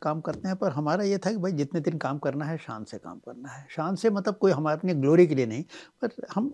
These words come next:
अच्छी तरह से काम करेंगे कि हाँ, एक इफेक्टिव डीजीपी कुर्सी पे बैठा है और जनहित में ये काम, काम कर रहा है और जनहित में जो काम है वो मैं करूँगा, उससे मुझे कोई रोक नहीं सकता। आपने देखा मैंने बांग्लादेशियों को कैसे भेजा।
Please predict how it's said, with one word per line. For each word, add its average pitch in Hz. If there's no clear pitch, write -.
अच्छी -
तरह 214
से 190
काम 160
करेंगे 151
कि 202
हाँ, 196
एक 175
इफेक्टिव 185
डीजीपी 151
कुर्सी 165
पे 170
बैठा 143
है 185
और 170
जनहित 160
में 208
ये 170
काम, 120
काम 131
कर 113
रहा 104
है 120
और 165
जनहित 175
में 185
जो 151
काम 143
है 156
वो 147
मैं 135
करूँगा, 170
उससे -
मुझे 170
कोई 156
रोक 131
नहीं 110
सकता। -
आपने 165
देखा 180
मैंने 190
बांग्लादेशियों 160
को -
कैसे 151
भेजा। 123